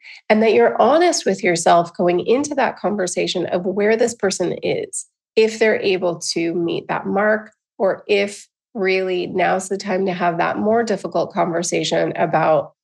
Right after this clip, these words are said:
what isn't gonna happen for them. And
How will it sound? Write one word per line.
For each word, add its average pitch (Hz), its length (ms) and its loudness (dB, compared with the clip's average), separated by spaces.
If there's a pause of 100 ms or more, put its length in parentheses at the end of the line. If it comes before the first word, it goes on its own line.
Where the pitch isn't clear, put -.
(200)
what 185 540 0 (800)
isn't 233 420 0
gonna 151 160 -2
happen - 560 -6 (300)
for 185 180 -2
them. - 420 -2 (680)
And 202 520 4